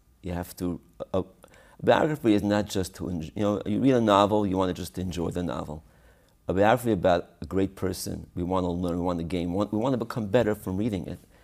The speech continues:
And to do that, I think we have to try to read it more than once. But uh, with,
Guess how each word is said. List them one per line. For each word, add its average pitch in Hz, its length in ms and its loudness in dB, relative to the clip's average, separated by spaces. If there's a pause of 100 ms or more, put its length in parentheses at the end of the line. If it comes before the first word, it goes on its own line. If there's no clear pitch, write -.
(200)
And 107 260 -6
to 107 100 -2
do 135 160 0
that, 107 180 2
I 92 80 0
think 92 280 -6
we 87 80 -2
have 87 120 -4
to 90 80 -10
try - 220 -6
to 85 80 -6
read 87 160 -6
it - 100 -10
more 78 160 -8
than 76 160 -12
once. 78 400 -12
But 90 260 0 (680)
uh, 95 260 2 (100)
with, 107 180 -8